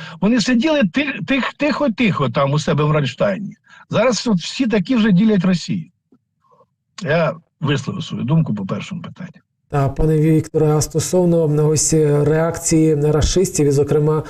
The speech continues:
Speaker 2: е, екс-президента Р Ф Медведєва на гарантії безпеки, е, для України, він навіть, е, в своєму твіттері навіть Євангеліє згадував про апокаліпсис. Е, що, що з ним?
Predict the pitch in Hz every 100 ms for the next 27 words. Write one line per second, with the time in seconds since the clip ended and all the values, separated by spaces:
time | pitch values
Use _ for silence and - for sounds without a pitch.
0 | - - 160 151 156 156 - 151 147 143
1 | 151 139 143 147 143 143 151 143 147 147
2 | 143 143 135 156 175 160 143 147 143 147
3 | 143 127 156 151 147 147 135 147 - 151
4 | 143 151 147 143 - - 139 143 131 151
5 | 147 143 151 151 185 185 151 151 147 156
6 | 147 147 139 131 - 143 143 143 160 147
7 | 143 135 143 135 139 143 156 131 120 127
8 | 127 120 143 151 139 135 - 151 139 135
9 | - - - - 147 147 175 175 - 156
10 | 143 - 143 139 - - - - - 185
11 | 170 147 175 156 170 170